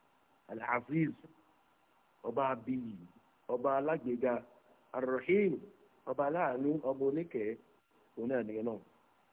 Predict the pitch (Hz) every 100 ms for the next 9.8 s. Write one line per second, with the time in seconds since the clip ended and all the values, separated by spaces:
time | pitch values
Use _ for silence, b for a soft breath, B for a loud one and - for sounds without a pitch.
0 | _ _ _ _ 120 120 131 98 - _
1 | - 113 127 135 117 120 - - - _
2 | _ _ _ _ - 113 123 127 143 127
3 | 120 127 127 139 139 - 135 131 120 117
4 | 127 135 127 110 123 - - _ _ 123
5 | 127 123 123 131 127 - 110 113 123 123
6 | 110 113 117 123 117 107 110 113 110 101
7 | 92 - _ _ _ _ _ _ _ _
8 | - - 160 139 127 127 - 120 127 -
9 | 123 117 107 95 120 131 123